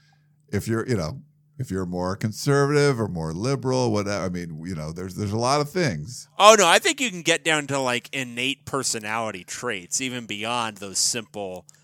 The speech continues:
Speaker 2: simple surface level things.
Speaker 1: Yeah.
Speaker 2: Like, you can get to some, y-, y-, I mean,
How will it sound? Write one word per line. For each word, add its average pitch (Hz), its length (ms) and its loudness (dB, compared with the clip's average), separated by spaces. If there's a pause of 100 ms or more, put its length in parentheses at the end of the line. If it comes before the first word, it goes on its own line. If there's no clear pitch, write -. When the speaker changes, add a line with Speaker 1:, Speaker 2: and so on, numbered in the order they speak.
(120)
Speaker 2:
simple 120 340 -4
surface - 500 -2
level 85 220 -12
things. 107 180 -2
Speaker 1:
Yeah. 80 160 -2 (1040)
Speaker 2:
Like, 107 160 -12
you 160 80 -4
can 185 80 -10
get 139 180 -2
to 117 80 -6
some, 87 360 -6 (280)
y-, - 140 -20 (160)
y-, - 40 -6
I 151 120 -4
mean, 165 200 -8